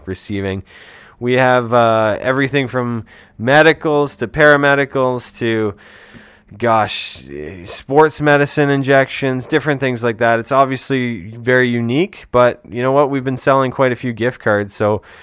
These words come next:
it's medpoint dot C A slash gift. We can, uh,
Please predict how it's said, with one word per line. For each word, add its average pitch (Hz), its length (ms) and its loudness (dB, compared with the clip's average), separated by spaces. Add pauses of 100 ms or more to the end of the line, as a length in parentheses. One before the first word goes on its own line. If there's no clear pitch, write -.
(120)
it's - 140 -12
medpoint 131 540 0
dot 123 200 4
C 123 200 -2
A 120 40 -2
slash 113 520 0
gift. - 460 -2 (220)
We 104 120 -10
can, 110 260 -4
uh, 104 360 -2